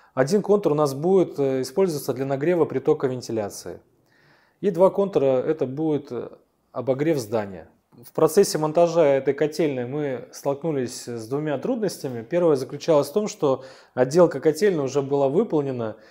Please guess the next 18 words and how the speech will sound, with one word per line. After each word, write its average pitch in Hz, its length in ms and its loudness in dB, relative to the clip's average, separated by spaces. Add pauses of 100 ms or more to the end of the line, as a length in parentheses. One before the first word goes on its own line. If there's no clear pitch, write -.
(260)
и 131 440 -2
нам 143 160 -4
достаточно 127 800 -6
аккуратно 123 680 -4 (500)
пришлось 143 400 0
это 135 160 -4
всё 135 160 -6
дело 135 240 0
монтировать. 147 680 0 (260)
Котлы 175 320 0
мы 156 160 -2
вывешивали 151 580 0
на 135 120 -4
специальный 147 520 -2
каркас. 147 380 2 (560)
Здесь 143 300 -8
установлены 156 600 -2
стойки 151 600 0